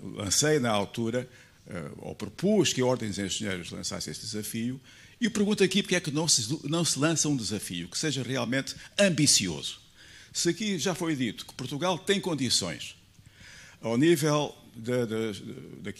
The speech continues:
da disponibilidade de energia renovável, tem condições, inclusivamente, como referiu aqui o, o, o engenheiro Peças Lopes esta manhã,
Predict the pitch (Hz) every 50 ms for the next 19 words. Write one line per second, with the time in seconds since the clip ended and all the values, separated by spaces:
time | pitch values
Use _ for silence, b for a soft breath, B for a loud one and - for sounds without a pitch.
0 | - - - 123 - 95 - - - 104 107 104 120 127 160 175 156 151 139 127
1 | 123 113 98 110 143 170 160 147 131 127 131 139 139 131 117 117 113 101 87 87
2 | 78 62 - - - _ B B B B B B B B B - - 202 226 226
3 | 214 196 156 165 160 147 - 202 208 196 175 - 135 120 127 131 131 139 156 190
4 | 196 - - 170 151 135 131 123 - 135 147 156 147 135 - 151 165 160 156 139
5 | 131 127 127 - - 120 147 127 110 107 107 113 110 107 - 135 131 - - 117
6 | 110 - 113 104 120 147 151 - - 139 123 - 131 123 131 131 123 110 98 87
7 | -